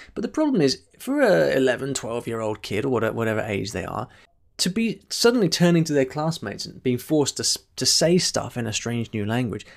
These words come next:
it makes no sense for them. There's no reason for them to do it. There's no authentic motivation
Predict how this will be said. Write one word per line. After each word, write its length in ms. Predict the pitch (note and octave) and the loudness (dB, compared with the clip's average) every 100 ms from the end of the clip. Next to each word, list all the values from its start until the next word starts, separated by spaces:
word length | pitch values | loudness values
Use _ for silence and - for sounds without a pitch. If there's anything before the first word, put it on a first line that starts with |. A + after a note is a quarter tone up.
| - - | -20 -8
it 80 | A#3 | -4
makes 240 | C#4+ - | -2 0
no 100 | F#3 | 0
sense 380 | E3 A#3 B3 - | 0 0 -2 -2
for 80 | A#2+ | -4
them. 120 | A2 | 0
There's 160 | D3 | 2
no 300 | E3 G3 C4 B3+ | 2 2 2 0
reason 680 | D3+ C#3 F#3 A#3 F#3 C3+ | -2 -4 -2 0 0 -2
for 100 | A#2 | -4
them 140 | B2 A#2+ | -4 -6
to 80 | A#2+ | -2
do 180 | E3 | 0
it. 60 | C#3+ | 0
There's 160 | C3 D3 | 0 -2
no 180 | E3+ | 2
authentic 600 | F3+ F3 - F#3 G3 E3 | 0 -2 0 4 4 2
motivation 600 | B2+ A#2 A2 G#2+ G#2+ - | 0 -2 0 -2 -2 -6